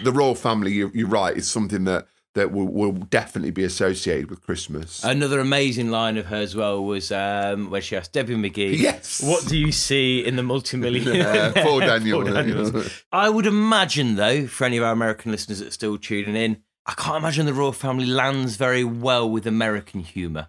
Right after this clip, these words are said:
Speaker 1: I
Speaker 2: I mean,
Speaker 1: imagine it,
Speaker 2: it
Speaker 1: they
Speaker 2: doesn't
Speaker 1: would
Speaker 2: land very well with, with
Speaker 1: people in this country.
Speaker 2: Yeah, to be fair.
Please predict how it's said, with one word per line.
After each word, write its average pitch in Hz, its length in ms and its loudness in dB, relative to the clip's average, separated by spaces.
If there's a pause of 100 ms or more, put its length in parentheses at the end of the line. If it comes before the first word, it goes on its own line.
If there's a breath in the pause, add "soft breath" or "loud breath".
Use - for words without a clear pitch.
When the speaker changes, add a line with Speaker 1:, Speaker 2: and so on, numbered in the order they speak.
Speaker 1:
I 104 160 -6
Speaker 2:
I - 40 -2
mean, 98 160 -4
Speaker 1:
imagine 123 520 2
it, 113 140 2
Speaker 2:
it 113 80 -2
Speaker 1:
they 117 140 2
Speaker 2:
doesn't 202 320 4
Speaker 1:
would 180 60 0
Speaker 2:
land 175 240 2
very 151 220 2
well 139 300 2
with, 127 380 0 (420)
with 143 160 2
Speaker 1:
people 120 200 2
in 107 40 0
this 123 180 0
country. 160 340 -2
Speaker 2:
Yeah, 180 200 4
to 151 220 -2
be 156 120 4
fair. 143 340 0